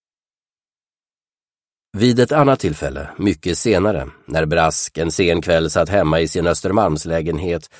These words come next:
och lyssnade på musik av Elgar och tankarna gled tillbaka till dramat i Göteborg, så hade han plötsligt kommit fram till att sanningen om människan är just frågorna.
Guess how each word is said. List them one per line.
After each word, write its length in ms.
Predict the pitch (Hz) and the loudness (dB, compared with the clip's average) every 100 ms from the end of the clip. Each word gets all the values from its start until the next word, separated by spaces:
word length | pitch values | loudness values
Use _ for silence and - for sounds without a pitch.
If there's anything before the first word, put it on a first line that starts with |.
| - - | -20 -8
och 120 | 92 | -2
lyssnade 400 | 98 - 85 82 | 0 0 0 0
på 160 | 85 87 | 0 -2
musik 440 | 90 - 78 78 | -2 0 -2 -2
av 120 | 85 - | -4 -2
Elgar 560 | 113 98 76 69 64 - _ _ _ - | -2 -2 -2 -4 -6 -12 _ _ _ -20
och 120 | 78 | -10
tankarna 520 | 85 73 67 78 80 | -6 -6 -6 -2 -2
gled 280 | 76 80 78 | 0 -2 0
tillbaka 560 | 85 80 110 87 - 80 | -2 2 2 2 -2 -4
till 220 | 82 80 | -2 0
dramat 400 | 98 78 78 82 | 2 2 2 -2
i 60 | |
Göteborg, 560 | 85 78 87 82 78 76 _ _ _ _ _ - | -4 -2 0 0 0 -4 _ _ _ _ _ -12
så 100 | - | -6
hade 240 | 107 98 85 | 0 4 4
han 80 | |
plötsligt 440 | - 131 - 82 78 | 4 0 0 -6 -6
kommit 240 | 90 98 | -2 -2
fram 300 | - 80 80 | 0 -2 -2
till 180 | - 87 | -6 -6
att 120 | 82 | -2
sanningen 640 | - 123 82 80 98 110 | 0 2 2 0 2 2
om 200 | 110 92 | 2 2
människan 580 | 120 87 78 95 92 90 - | 2 0 -2 -4 -6 -6 -4
är 140 | 113 | -2
just 320 | 98 78 - | 0 -2 -4
frågorna. 600 | - 139 71 87 104 - | -4 -2 -2 -6 -8 -10